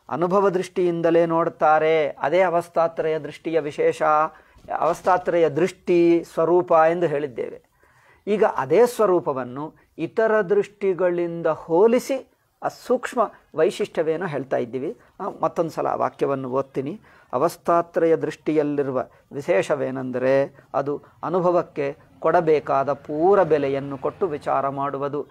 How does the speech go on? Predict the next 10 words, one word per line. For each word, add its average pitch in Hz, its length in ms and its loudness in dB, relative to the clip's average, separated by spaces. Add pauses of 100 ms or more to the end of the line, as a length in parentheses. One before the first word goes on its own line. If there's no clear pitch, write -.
(180)
It 175 120 -2
gives 202 480 -2
full 240 640 0
importance, 151 880 -2 (360)
full 240 220 4
value 151 640 0 (260)
to 185 40 0
the 175 100 0
ಅವಸ್ಥಾತ್ರಯ 147 840 -4
ದೃಷ್ಟಿ. 143 460 -8